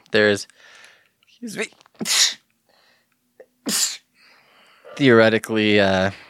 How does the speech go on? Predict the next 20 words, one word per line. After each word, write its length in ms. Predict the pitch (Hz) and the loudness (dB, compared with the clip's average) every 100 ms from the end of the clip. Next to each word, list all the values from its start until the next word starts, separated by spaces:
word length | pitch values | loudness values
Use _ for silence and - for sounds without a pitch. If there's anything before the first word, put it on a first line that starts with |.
| - | -2
there's 320 | 104 98 98 | 0 0 0
a 240 | 92 92 | 0 2
highest 680 | 92 - 135 110 117 - - | 0 0 -2 -2 -4 -8 -8
possible 440 | 101 98 - 101 | -6 -6 -8 -6
I 120 | 98 90 | -4 -4
Q. 380 | - 95 135 - _ - | -6 -4 -4 -8 _ -6
Mathematician 800 | 120 147 139 113 - 160 117 101 | -4 -2 -4 -6 -4 -6 -4 -6
Terrence 460 | - 170 160 - - _ _ _ _ - | -6 -8 -8 -10 -18 _ _ _ _ -4
Dow 420 | 143 135 95 92 | -2 -2 -4 -8
is 100 | 90 | -10
said 220 | - 98 92 | -6 -6 -4
to 80 | 107 | -4
have 360 | 95 92 92 - - | -2 -2 -6 -12 -6
a 100 | 101 | -4
two 220 | - 214 | -4 -10
twenty 380 | 196 202 196 180 | -8 -6 -4 -4
or 80 | 143 | -6
two 180 | - | -8
thirty. 460 | 170 - 269 - - _ _ _ _ _ _ _ _ - - | -6 -6 -6 -10 -16 _ _ _ _ _ _ _ _ -18 -6
He 320 | 120 113 | -4 -4